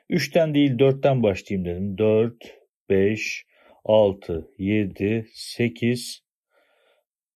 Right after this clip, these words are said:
Dörtten değil, beşten başlayalım. Beş, altı, yedi, sekiz, dokuz. Bakın şimdi. Beş tane ayrı çarpım yazdım ardışık. Bu beş çarpımda bakın dikkatimi benim ne çekiyor?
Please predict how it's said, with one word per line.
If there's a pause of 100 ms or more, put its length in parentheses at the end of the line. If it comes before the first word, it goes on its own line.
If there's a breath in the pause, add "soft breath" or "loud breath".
(140)
Dörtten
değil,
beşten
başlayalım.
Beş, (140)
altı, (200)
yedi,
sekiz,
dokuz. (500 loud breath)
Bakın
şimdi. (1040 soft breath)
Beş
tane (320)
ayrı
çarpım
yazdım (120)
ardışık. (480)
Bu
beş
çarpımda
bakın
dikkatimi
benim
ne
çekiyor?